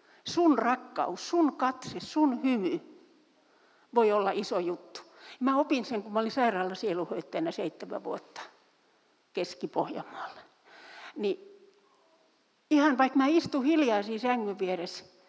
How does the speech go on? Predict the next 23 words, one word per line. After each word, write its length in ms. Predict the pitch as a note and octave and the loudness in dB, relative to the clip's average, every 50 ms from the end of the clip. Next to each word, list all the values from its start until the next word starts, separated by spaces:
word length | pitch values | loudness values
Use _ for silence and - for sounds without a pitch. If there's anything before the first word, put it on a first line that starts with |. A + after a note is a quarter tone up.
| _ _ _ _ _ _ _ _ _ _ _ _ - | _ _ _ _ _ _ _ _ _ _ _ _ -2
ton 200 | C4 B3+ C4 B3+ | 0 0 0 2
ventovieraan 720 | A#3+ B3+ C4 A3+ - G#3+ G3 G3+ G#3+ G3+ F#3+ G3+ F#3+ G3 G3+ | 2 2 2 2 0 0 2 2 2 2 2 0 -2 -2 -2
vieressä, 440 | A#3+ A#3+ G#3+ F#3+ F#3+ F#3+ - A#3+ G3 | -2 -2 -2 -2 -6 -8 -8 -6 -6
niin 160 | F#3+ F#3+ G3 | -6 -6 -4
se 220 | - B3+ A#3 A3+ - - | -2 -2 -2 -2 -4 -8
saattoi 340 | - - B3+ A#3+ - C4 A#3+ | -6 -4 -4 -4 -4 -6 -6
saada 260 | - C#4 B3 A3+ A#3 | -4 -4 -4 -4 -6
siitä 460 | - - C#4+ B3+ - - B3+ C#4 C4 | -8 -6 -6 -6 -4 -4 -2 0 -2
avun. 300 | C4+ G#3+ F3+ D#3 E3 - - - _ _ _ _ _ _ _ _ _ _ _ _ _ _ _ _ _ _ _ _ _ _ _ _ _ _ _ _ _ _ _ _ _ _ _ _ _ _ _ _ _ - | -2 -2 -4 -8 -8 -10 -12 -18 _ _ _ _ _ _ _ _ _ _ _ _ _ _ _ _ _ _ _ _ _ _ _ _ _ _ _ _ _ _ _ _ _ _ _ _ _ _ _ _ _ -4
Tai 260 | C4 C4 C4 C4 - - - D#4 | -2 -2 -2 -2 -4 -10 -12 -8
se 160 | C#4 - F4+ | -2 2 4
on 160 | E4 D#4+ E4 | 6 6 8
niin 220 | E4+ F4+ F4 D4+ C#4+ | 8 8 8 8 6
pienestä 600 | - - E4 D#4 D4 B3 G3+ G#3 G#3 - - - | 4 2 4 4 4 2 0 -4 -6 -8 -12 -12
kiinni. 300 | - B3 G#3+ F#3+ F#3 G#3+ | -10 -6 -4 -4 -2 -2
Me 140 | A#3+ C#4+ C#4+ | 0 0 2
luullaan, 460 | D4+ E4+ F4 D#4 B3 A#3 G#3+ G#3+ G#3+ | 2 2 2 2 4 2 2 0 -2
että 140 | G#3+ G#3+ - | -8 -8 -4
tää 120 | C4 A#3 | -4 -2
hengell-, 540 | A#3 C4 D4 C4+ A#3+ A#3 A3+ G#3+ G#3+ - - | 2 2 2 2 2 -2 -4 -4 -6 -6 -8
se 120 | - C4+ C4 | -4 -2 -2
on 120 | A#3 B3 | -2 -2
niinku, 240 | A#3+ B3 - - | -4 -4 -2 -4